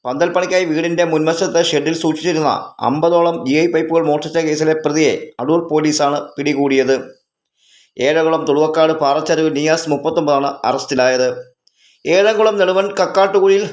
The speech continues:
ഷാജഹാന്റെ വീടിൻ്റെ മുൻവശത്ത് പന്തൽ പണിക്കുള്ള സാധനങ്ങൾ സൂക്ഷിച്ചിരുന്ന ഷെഡിൽ നിന്നാണ് ഇവ കഴിഞ്ഞ ദിവസം പുലർച്ചെ നാല് മുപ്പതോടെ പ്രതി മോഷ്ടിച്ചത്.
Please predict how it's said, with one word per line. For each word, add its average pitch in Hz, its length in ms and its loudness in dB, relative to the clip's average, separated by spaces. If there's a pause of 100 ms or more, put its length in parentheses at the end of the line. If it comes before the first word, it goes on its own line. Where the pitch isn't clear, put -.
(100)
ഷാജഹാന്റെ 185 600 2
വീടിൻ്റെ 170 420 0
മുൻവശത്ത് 165 540 0 (440)
പന്തൽ 170 320 0
പണിക്കുള്ള 180 400 0
സാധനങ്ങൾ 165 420 0
സൂക്ഷിച്ചിരുന്ന 165 480 -2
ഷെഡിൽ 165 280 -2
നിന്നാണ് 151 320 -2 (340)
ഇവ 151 180 2 (220)
കഴിഞ്ഞ 139 260 2
ദിവസം 151 300 0 (160)
പുലർച്ചെ 139 360 0 (540)
നാല് 156 280 2
മുപ്പതോടെ 143 360 0 (220)
പ്രതി 143 220 0 (200)
മോഷ്ടിച്ചത്. 131 480 0